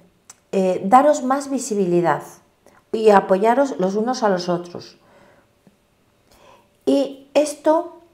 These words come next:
posiblemente sea algo que sea muy beneficioso para esta colaboración. Y ahora vais como a empezar a plantar las semillas de algo que va a ir creciendo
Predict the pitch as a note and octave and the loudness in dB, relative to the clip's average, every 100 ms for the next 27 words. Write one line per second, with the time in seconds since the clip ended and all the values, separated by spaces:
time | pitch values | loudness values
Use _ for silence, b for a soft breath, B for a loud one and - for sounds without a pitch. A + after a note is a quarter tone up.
0 | _ _ _ _ _ _ _ - - F#3 | _ _ _ _ _ _ _ -14 -2 -2
1 | F#3 A#3 B3+ C4 C#4 C4+ C4+ D4 C#4+ B | -2 0 0 0 -2 -2 -2 -2 -6 B
2 | B B - G#3 A#3+ B3 - A3+ C4+ C#4 | B B 0 2 2 0 -2 2 4 4
3 | A#3+ C4 F4 - B B - G3 G3 G#3+ | 2 0 0 -10 B B -4 -4 0 -2
4 | G#3+ G3+ B3 C#4+ C#4+ C#4 C4+ B3+ C4+ C4 | 0 0 0 0 -2 -2 -10 -8 -4 -4
5 | C4 C#4+ - G3+ F#3+ F#3 - G#3+ - A#3+ | -2 -6 -2 0 2 0 0 -4 -4 -4
6 | F#3 E3 E3 D#3+ F3 - C4+ G3 F3 B | -2 -2 -2 -6 -8 -2 0 0 -6 B
7 | B B B B - G#3+ G#3+ G#3+ G#3 B3+ | B B B B -2 0 2 4 4 6
8 | B3+ G#3+ A3+ A3+ A3 F#3 E3 F#3 F#3 F#3+ | 4 2 -2 -4 -6 -6 -4 -2 -2 -2
9 | F#3+ - A3+ G#3 F3+ - F#3 F#3 G3 F3+ | -6 -4 0 0 0 -6 -10 -6 -6 -4
10 | F#3 G3+ G#3 G#3 G#3 G#3+ B3 B3 C4+ C4+ | -4 -2 0 2 0 -2 -4 -4 -4 -4
11 | B3+ C#4 D4+ - b b b b b _ | -2 -2 -4 -12 b b b b b _
12 | G3 - B3+ C4 F#3+ - F#3 F#3 G#3 B3 | 2 4 4 4 2 2 0 2 2 2
13 | B3 C4+ C4 C4 C4+ C4 C#4 | -2 -2 -2 0 -2 0 0